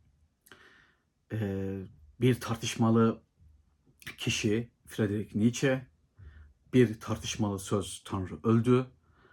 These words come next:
ve bambaşka tartışmalı biri olan Hindistanlı varoluşçu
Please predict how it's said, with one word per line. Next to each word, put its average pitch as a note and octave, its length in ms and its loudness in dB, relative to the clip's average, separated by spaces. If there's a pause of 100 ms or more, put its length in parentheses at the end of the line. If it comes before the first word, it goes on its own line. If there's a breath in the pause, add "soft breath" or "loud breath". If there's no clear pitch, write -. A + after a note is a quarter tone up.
(320 soft breath)
ve G2+ 160 -4
bambaşka G#2+ 800 2
tartışmalı G#2 680 -6
biri G2 160 -4
olan G2 480 -4 (880 loud breath)
Hindistanlı A2+ 920 2 (220)
varoluşçu G#2 920 0